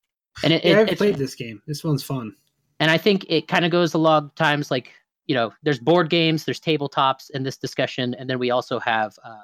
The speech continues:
Speaker 1: war games, right? And your board game was a war game-like board game. I, I think this as a, like, a role play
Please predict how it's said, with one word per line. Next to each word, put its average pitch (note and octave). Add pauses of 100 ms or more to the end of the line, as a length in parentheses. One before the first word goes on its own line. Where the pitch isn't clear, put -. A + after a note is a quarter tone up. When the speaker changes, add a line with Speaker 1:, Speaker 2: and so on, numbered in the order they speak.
(160)
Speaker 1:
war D3
games, A2+
right? B2+
And C3+
your E3
board D#3+
game C3
was C#3
a D3
war C3
game-like B2+
board C3+
game. B2
I, D3+
I F3
think E3+
this E3
as C3
a, B2 (400)
like, C#3
a C3+
role D3
play B2